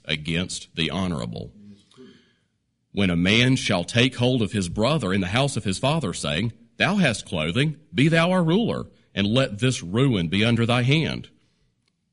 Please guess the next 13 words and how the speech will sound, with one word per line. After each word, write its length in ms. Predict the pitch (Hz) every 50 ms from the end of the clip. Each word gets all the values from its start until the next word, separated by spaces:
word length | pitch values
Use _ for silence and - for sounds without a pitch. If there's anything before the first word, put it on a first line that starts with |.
| _ _
In 220 | - 76 71 67 69
that 300 | 76 85 101 - - 85
day 460 | 110 120 123 98 73 67 73 82 85 -
shall 300 | - - 80 73 67 62
he 140 | 78 98 95
swear, 520 | - - - 73 82 98 90 65 58 58
saying, 420 | - - 76 65 64 62 62 64 64 - _ _ _ _ -
'I 160 | 50 60 85
will 120 | 123 151
not 220 | 139 104 82 - -
be 160 | - 69 67
an 80 | 69
healer, 480 | - - 65 60 58 58 69 98 127 127